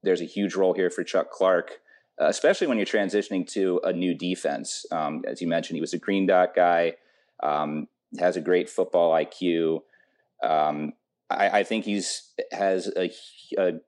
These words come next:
clear path to continuing to be a starter on the team this year in a huge role. Um, but yeah, the Ravens have him at a, a cheap contract. Um, he's outplayed that.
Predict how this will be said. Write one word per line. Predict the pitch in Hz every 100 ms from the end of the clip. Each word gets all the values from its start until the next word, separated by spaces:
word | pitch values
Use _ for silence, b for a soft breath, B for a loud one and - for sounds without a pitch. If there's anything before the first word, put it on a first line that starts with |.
| _ _
clear | - 131 131
path | 113 92 92 -
to | 98
continuing | 90 85 104 104 92 87
to |
be | 80 90 90 87 -
a | 82
starter | - 98 92 87 87 -
on | 87 85
the |
team | - 101 98 90 85 -
this | 87 - 82
year | 104 90 85 - -
in | 82
a | 82
huge | - 92 82
role. | 80 90 85 80 - _ _ _ - 80
Um, | 80 78 78 76 - _ _ - -
but | 87 82 82 -
yeah, | 120 107
the | 98
Ravens | 135 127
have | 110 110
him | 101 90
at | 95 95 92 - -
a, | 90 87 87 - _ _ _ _ _ -
a | 107
cheap | - 131 -
contract. | 95 127 - - - - -
Um, | 85 80 80 80 _
he's | _ 104 98 - _ _ -
outplayed | 95 104 - 101 117
that. | 78 71 -